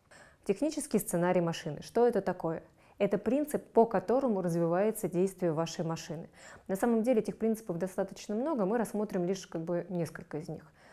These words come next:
А, названия у этих принципов достаточно условные, они просто описывают,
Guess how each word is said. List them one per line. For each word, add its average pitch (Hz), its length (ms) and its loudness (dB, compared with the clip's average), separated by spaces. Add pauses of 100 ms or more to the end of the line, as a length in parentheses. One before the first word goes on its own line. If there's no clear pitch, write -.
(380)
А, 170 580 0
названия 214 480 4
у 180 40 2
этих 180 180 -4
принципов 170 420 -2
достаточно 196 520 -2
условные, 262 460 4
они 247 100 2
просто 254 360 0
описывают, 202 800 2